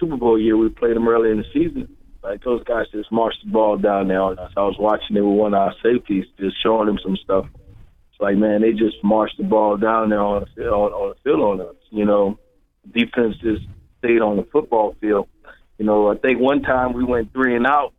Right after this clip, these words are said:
Brady and them had the ball. They punted at, like, seven minutes, and we were right back on the field, like, five minutes <laughs> left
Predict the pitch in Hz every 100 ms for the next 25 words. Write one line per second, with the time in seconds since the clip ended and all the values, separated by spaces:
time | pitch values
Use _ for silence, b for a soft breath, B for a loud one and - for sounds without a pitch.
0 | _ _ _ _ _ 127 131 131 127 123
1 | 120 113 131 139 127 - 147 143 127 117
2 | 107 - - 135 123 123 151 131 - _
3 | _ _ _ _ _ 113 113 113 113 110
4 | 107 131 127 117 120 117 117 123 113 110
5 | 123 123 110 104 104 - 113 107 110 104
6 | - 110 104